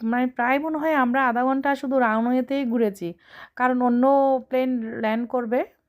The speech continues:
যার কারণে আমাদেরকে শুধু এরকম ঘুরপাক ঘুরপাকে খাওয়াইছে। এরপরে যাই উঠবে, <clears throat> একটু পরেই উঠে যাবে। এখন অনেক জোরে চলতেছে রানওয়েতে, এখন ওঠার জন্য জোরে তো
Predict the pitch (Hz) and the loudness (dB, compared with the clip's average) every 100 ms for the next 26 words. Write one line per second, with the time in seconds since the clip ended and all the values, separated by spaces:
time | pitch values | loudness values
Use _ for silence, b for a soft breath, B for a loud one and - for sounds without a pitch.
0 | 226 233 233 226 220 208 208 208 214 220 | -6 -4 -2 -2 -2 -2 -2 -2 -2 -2
1 | 226 226 220 226 208 214 208 - - 208 | -2 -4 -2 -2 0 0 -2 -6 -6 0
2 | 247 240 262 226 220 226 233 226 214 214 | 2 4 2 2 0 0 -2 -2 -6 -4
3 | 214 208 202 202 226 - B B B B | -4 -4 -4 -6 -8 -8 B B B B
4 | _ 233 254 269 277 254 262 247 220 180 | _ -4 2 2 2 2 2 2 2 0
5 | 175 254 220 226 180 175 170 _ _ _ | -6 -10 -2 -2 -2 -6 -6 _ _ _
6 | _ 285 285 262 190 202 226 - 254 254 | _ 0 4 4 2 -4 -6 -4 0 2
7 | 233 233 214 220 214 247 240 240 226 220 | 2 2 0 -2 -2 -2 -4 -4 -2 0
8 | 220 214 226 226 226 190 190 180 165 _ | -2 -2 -2 -2 -4 -6 -8 -10 -12 _
9 | _ _ _ _ _ _ _ _ - 208 | _ _ _ _ _ _ _ _ -2 0
10 | 202 202 196 214 262 - B B B 208 | 0 -2 -2 -4 -4 -8 B B B -8
11 | 202 214 208 220 208 214 214 254 254 220 | -4 -2 -2 -4 -4 -2 0 0 0 0
12 | 208 208 185 | -2 -4 -8